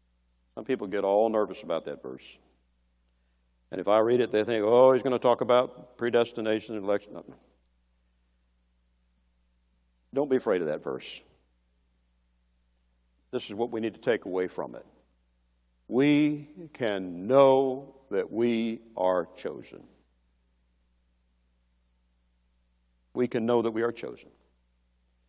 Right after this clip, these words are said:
We can make our calling and election sure, to use the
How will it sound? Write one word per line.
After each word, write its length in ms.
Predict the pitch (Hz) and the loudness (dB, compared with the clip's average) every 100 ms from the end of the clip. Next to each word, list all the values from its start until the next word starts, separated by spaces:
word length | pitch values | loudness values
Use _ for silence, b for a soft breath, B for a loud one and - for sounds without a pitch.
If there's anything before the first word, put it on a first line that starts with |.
| _ | _
We 140 | - 135 | 0 2
can 180 | 143 123 | 4 6
make 240 | 135 131 | 6 6
our 120 | 127 | 4
calling 420 | - 135 143 139 | 4 4 4 2
and 100 | 120 | -2
election 440 | 113 117 117 - 131 | 0 0 -2 -8 -8
sure, 320 | - 98 85 | -6 -6 -6
to 80 | 87 | -6
use 240 | 101 107 | -6 -6
the 120 | 104 | -6